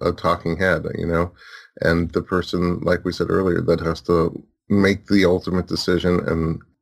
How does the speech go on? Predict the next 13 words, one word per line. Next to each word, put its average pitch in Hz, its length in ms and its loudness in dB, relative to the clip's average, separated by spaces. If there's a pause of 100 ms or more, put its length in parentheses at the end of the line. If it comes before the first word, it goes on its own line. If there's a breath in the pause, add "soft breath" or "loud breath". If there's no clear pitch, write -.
(160)
accept 104 360 0
the 101 80 2
consequences 90 640 -2
of 85 100 -2
that 85 180 0
decision, 85 560 -2 (520)
pro 95 240 4
and 90 120 0
con, 82 360 0 (360 loud breath)
is 92 360 0
the 135 80 -2
patient 87 480 -2 (340)
themselves. - 560 -2